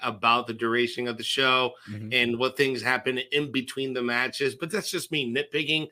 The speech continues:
Speaker 1: But if we're going o-, overall from the quality of the matches and thing, and the story that was told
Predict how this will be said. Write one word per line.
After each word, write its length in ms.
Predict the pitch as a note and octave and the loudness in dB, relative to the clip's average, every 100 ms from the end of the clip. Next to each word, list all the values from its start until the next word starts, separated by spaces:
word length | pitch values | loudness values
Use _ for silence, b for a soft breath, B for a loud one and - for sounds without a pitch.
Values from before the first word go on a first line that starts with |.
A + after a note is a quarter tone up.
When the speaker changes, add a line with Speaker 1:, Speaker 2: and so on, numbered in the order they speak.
| b b - | b b -4
Speaker 1:
But 100 | C#3 | -4
if 80 | C3+ | -2
we're 80 | F#3+ | -2
going 360 | F3+ E3 D#3+ | 0 0 0
o-, 140 | D3+ C#3+ | -2 0
overall 520 | D3 C3+ C#3 C#3+ C#3 | 0 0 0 0 -2
from 160 | - | -4
the 100 | B2 | -6
quality 500 | - - C3+ C3+ C#3+ | -6 0 2 2 2
of 100 | C3 | -2
the 60 | B2+ | -2
matches 540 | B2 B2+ B2+ - C3+ | -2 0 -2 -2 -4
and 180 | A#2+ A#2 | -2 -4
thing, 240 | C#3 C3 C3 | -4 -4 -4
and 120 | A#2+ | -4
the 60 | A#2+ | -4
story 320 | - C#3 C3+ | -2 -2 0
that 200 | C3 - | -2 -2
was 200 | A#2+ - | -6 -6
told 440 | - C#3+ C#3 C#3+ | 2 4 4 2